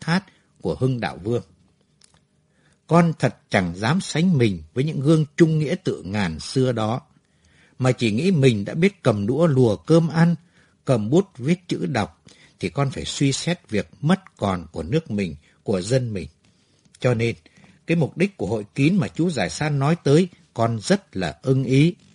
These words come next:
Nhưng lại dựa ngoại viện để cứu nước nhà, và chỗ dựa ấy là nước Phù Tang, thì con chưa có đủ sự hiểu biết mà bàn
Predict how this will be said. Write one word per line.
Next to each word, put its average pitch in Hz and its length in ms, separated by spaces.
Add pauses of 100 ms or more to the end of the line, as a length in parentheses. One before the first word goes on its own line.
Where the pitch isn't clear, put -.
(560)
Nhưng 175 220
lại 117 200
dựa 127 260
ngoại 104 300
viện 110 300
để 101 180
cứu 143 280
nước 202 240
nhà, 92 360 (420)
và 104 160
chỗ 160 200
dựa 139 140
ấy 143 300
là 113 140
nước 147 240
Phù 107 240
Tang, 156 320 (520)
thì 127 100
con 165 340
chưa 175 140
có 196 160
đủ 131 280
sự 113 200
hiểu 98 220
biết 147 340
mà 101 100
bàn 95 340